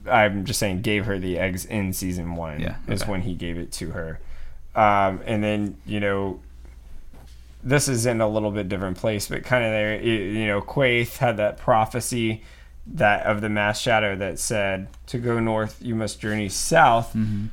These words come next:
Speaker 1: To reach the west, you must go east. To go forward, you must go back. And to touch the light, you must pass beneath the shadow." So what some people think this could mean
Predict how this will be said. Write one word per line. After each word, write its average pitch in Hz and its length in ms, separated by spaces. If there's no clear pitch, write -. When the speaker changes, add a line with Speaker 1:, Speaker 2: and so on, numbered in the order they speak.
Speaker 1:
To 139 120
reach 120 300
the 131 100
west, 110 380
you 110 100
must 101 300
go 98 180
east. 127 300
To 120 40
go 107 140
forward, 104 460
you 104 100
must 98 220
go 98 80
back. 107 420
And 120 80
to 104 100
touch 104 380
the 113 80
light, 98 280
you 85 80
must 98 220
pass 98 220
beneath 98 380
the 92 120
shadow." 104 460
So 175 280
what 160 240
some 170 380
people 147 380
think 139 380
this 120 200
could 139 200
mean 113 640